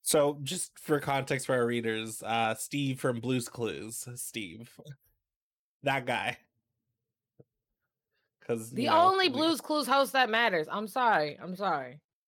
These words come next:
Speaker 2: The rest of
Speaker 1: Well,
Speaker 2: y'all
Speaker 1: I
Speaker 2: are
Speaker 1: mean, that,
Speaker 2: upset, I
Speaker 1: that's,
Speaker 2: know.
Speaker 1: that's if you're from the States. I don't know how much overseas they have that.
Speaker 2: I know some of y'all was seeing Blue's Clues. Don't cap.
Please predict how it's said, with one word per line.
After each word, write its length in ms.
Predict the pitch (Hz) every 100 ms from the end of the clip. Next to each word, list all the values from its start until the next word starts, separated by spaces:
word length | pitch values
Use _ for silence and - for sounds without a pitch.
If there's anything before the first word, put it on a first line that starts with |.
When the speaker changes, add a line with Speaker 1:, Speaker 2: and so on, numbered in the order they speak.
| _ -
Speaker 2:
The 60 |
rest 180 | 170 165
of 0 |
Speaker 1:
Well, 120 | 165
Speaker 2:
y'all 20 |
Speaker 1:
I 120 | 165 160
Speaker 2:
are 0 |
Speaker 1:
mean, 200 | 160 160
that, 240 | 160 147
Speaker 2:
upset, 40 | 160
I 80 | 196
Speaker 1:
that's, 140 | 135
Speaker 2:
know. 0 |
Speaker 1:
that's 300 | 160 165 -
if 140 | 175
you're 140 | 160 143
from 240 | 147 131
the 100 | 120
States. 480 | 113 - 143 127 117
I 60 | 117
don't 140 | 120
know 160 | 120 117
how 220 | 117 117
much 400 | 117 113 - -
overseas 960 | 113 117 113 - 113 113 113 117 - - _ _ _ _ _ _ _ _ _ -
they 140 | 120
have 260 | 117 113 110
that. 300 | 113 117 117 147 - _ _ _ _ _ _ _ _ _ _ -
Speaker 2:
I 80 | 185
know 140 | 220
some 240 | 190 185 160
of 60 |
y'all 160 | 151 143
was 160 | 143
seeing 240 | - 147 139
Blue's 260 | 143 139 -
Clues. 320 | 147 135 135
Don't 220 | 160 160
cap. 320 | - 135 -